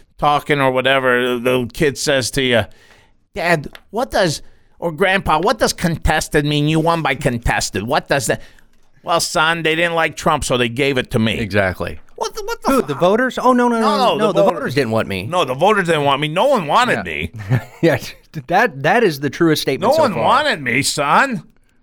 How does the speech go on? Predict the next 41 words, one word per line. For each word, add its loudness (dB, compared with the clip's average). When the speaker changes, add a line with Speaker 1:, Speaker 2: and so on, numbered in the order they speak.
Speaker 1:
Grandkid, 0
whatever 0
you 0
are. 2
But -2
you -4
know 2
what? 0
They 2
liked -2
me 0
because 0
they -4
didn't 2
like 0
Trump. -2
Speaker 2:
They -2
just 2
didn't 2
want 2
me 2
more 2
than, 0
or 4
less 0
than 2
they 4
didn't 2
want 2
Trump. -2
Speaker 1:
Yeah, 0
and 0
now 2
this 0
clown -2
comes 0
up -2
with, 2
uh, 2
gives, -4
uh, 2